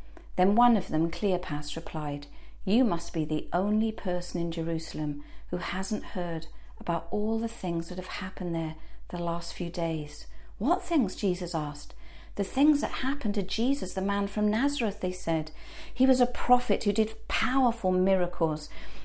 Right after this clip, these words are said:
and he was a mighty teacher in the eyes of God and all the people. But our leading priests and other religious leaders handed him over to be condemned to death, and they crucified him. We had hoped he was the Messiah, who had come to rescue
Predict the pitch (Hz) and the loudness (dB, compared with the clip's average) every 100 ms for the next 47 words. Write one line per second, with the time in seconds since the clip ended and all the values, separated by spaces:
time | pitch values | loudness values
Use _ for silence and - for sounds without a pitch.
0 | - 220 254 247 240 233 226 240 240 233 | 6 8 10 8 6 6 6 4 2 2
1 | 214 - 214 - 196 139 175 180 - 208 | 0 2 0 0 0 0 0 0 0 2
2 | 214 214 196 - 190 185 180 180 - 190 | 2 0 -4 -2 0 0 0 -4 0 0
3 | 185 190 - 180 165 160 160 - - - | 0 -2 -2 -2 -2 -6 -6 -6 -8 -8
4 | - - 185 190 196 208 226 240 240 - | -10 -4 4 8 8 8 4 4 2 2
5 | 202 190 - 180 - 190 202 196 185 180 | 0 0 -2 -4 -2 -2 0 0 -2 -2
6 | 208 - 175 170 170 - - 220 226 226 | -4 -4 -4 -2 -4 -4 0 2 2 2
7 | 226 208 190 180 - 190 180 175 175 180 | 2 2 0 -2 -4 -2 -2 -2 0 2
8 | 190 190 185 175 165 - - - - 202 | 2 0 -2 -2 -4 -8 -10 -6 2 4
9 | 247 - - 285 320 - 185 202 180 165 | 4 2 4 6 6 2 -2 -2 -2 -2
10 | 165 151 - - - - - - 214 220 | -2 -4 -4 -10 -12 -12 -12 -2 0 2
11 | 262 311 302 208 190 - 214 202 208 214 | 4 2 2 0 0 0 0 0 0 0
12 | 226 - 247 269 262 170 - - - - | 0 2 0 0 0 -2 -6 -12 -12 6
13 | 233 233 - 240 254 262 208 196 - - | 6 8 6 4 4 2 2 2 2 2